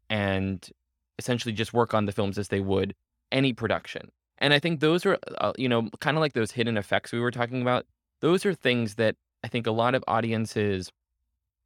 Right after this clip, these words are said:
when it's done well, they don't perceive it, but when it's done poorly, you do perceive it.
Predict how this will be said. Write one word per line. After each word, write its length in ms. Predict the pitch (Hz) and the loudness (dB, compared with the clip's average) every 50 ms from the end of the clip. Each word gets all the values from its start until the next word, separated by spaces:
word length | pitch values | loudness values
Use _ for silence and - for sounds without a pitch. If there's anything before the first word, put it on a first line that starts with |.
| _ _ _ | _ _ _
when 600 | - 117 110 117 117 110 110 110 107 107 107 107 - - | -6 0 4 6 6 6 6 4 2 0 -2 -4 -4 -4
it's 200 | - 117 107 - | -6 -6 -6 -8
done 360 | 107 104 135 131 135 139 127 | -4 2 2 4 4 4 2
well, 480 | 113 107 101 101 95 98 101 98 - - _ _ _ _ _ _ 113 | 2 4 4 4 4 2 2 0 -4 -8 _ _ _ _ _ _ -4
they 540 | 113 120 117 117 113 110 107 107 101 104 - _ _ _ _ _ _ _ _ _ _ _ _ - | 2 4 4 4 4 2 0 -2 -4 -6 -10 _ _ _ _ _ _ _ _ _ _ _ _ 4
don't 200 | 139 135 127 - | 4 6 4 4
perceive 340 | 127 113 - - 107 98 | 0 0 2 2 2 2
it, 100 | 95 98 | 2 2
but 80 | - 117 | 0 2
when 120 | 110 113 | 2 0
it's 120 | 113 107 - | 0 0 0
done 160 | - 117 110 | 0 0 0
poorly, 360 | - - - 131 123 110 107 | -2 0 0 2 2 2 2
you 160 | 104 101 104 | 0 0 -2
do 220 | 98 - - 107 95 | -4 -2 -2 -2 -2
perceive 440 | - - 95 - - - 69 62 - | -2 -4 -6 -6 -6 -8 -6 -6 -6
it. 160 | 50 - | -6 -8